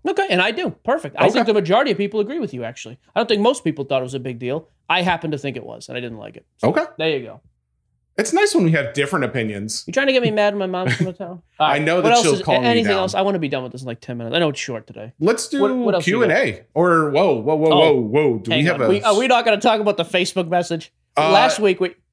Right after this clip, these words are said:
Speaker 2: I was
Speaker 1: uh,
Speaker 2: gonna skip over it, but if
Speaker 1: I'll
Speaker 2: you
Speaker 1: be
Speaker 2: wanna
Speaker 1: discreet.
Speaker 2: go back. Okay.
Speaker 1: Last week, we put out a thing on Thursday. Hey, somebody, and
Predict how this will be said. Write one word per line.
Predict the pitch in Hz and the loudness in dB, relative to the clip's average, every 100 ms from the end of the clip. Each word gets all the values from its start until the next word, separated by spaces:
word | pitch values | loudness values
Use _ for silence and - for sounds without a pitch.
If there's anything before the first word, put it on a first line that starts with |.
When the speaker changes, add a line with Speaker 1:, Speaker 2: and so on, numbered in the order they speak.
| _ _ - | _ _ -6
Speaker 2:
I | 190 | -2
was | 160 | 0
Speaker 1:
uh, | 143 | 0
Speaker 2:
gonna | 127 | 0
skip | 117 - 117 | -2 -4 -2
over | 123 123 101 | 0 0 0
it, | 113 117 | -2 -2
but | 120 | -2
if | 120 | 2
Speaker 1:
I'll | 214 | 4
Speaker 2:
you | - | 4
Speaker 1:
be | 180 | 4
Speaker 2:
wanna | |
Speaker 1:
discreet. | 127 120 | 0 -2
Speaker 2:
go | 104 | -6
back. | 92 - | -8 -2
Okay. | 208 208 | -2 2
Speaker 1:
Last | 220 226 | 0 0
week, | 202 165 160 | 0 0 0
we | 147 | -4
put | 185 | -2
out | 165 143 | -2 -4
a | |
thing | 139 151 | -4 -4
on | 139 | -4
Thursday. | 139 143 131 123 | -2 -4 -2 -2
Hey, | 143 | -4
somebody, | 135 156 143 - | -2 -2 -2 -6
and | 175 | -8